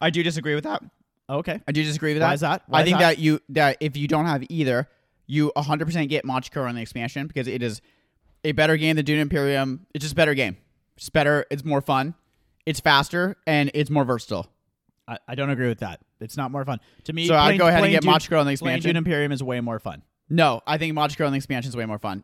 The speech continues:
Speaker 2: Okay.
Speaker 1: It
Speaker 2: Do you have another recommendation for a board game?
Speaker 1: Um, I, I have just,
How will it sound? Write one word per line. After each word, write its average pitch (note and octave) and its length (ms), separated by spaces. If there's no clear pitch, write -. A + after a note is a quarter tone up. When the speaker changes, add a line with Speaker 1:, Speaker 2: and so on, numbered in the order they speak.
Speaker 2:
Okay. C#3 100
Speaker 1:
It B2 60
Speaker 2:
Do C#3 120
you D3+ 100
have D#3 160
another B2+ 200
recommendation B2 480
for C3 80
a - 20
board B2 200
game? B2+ 100
Speaker 1:
Um, F3 260
I, E3+ 220
I D#3+ 120
have F3 240
just, D#3+ 220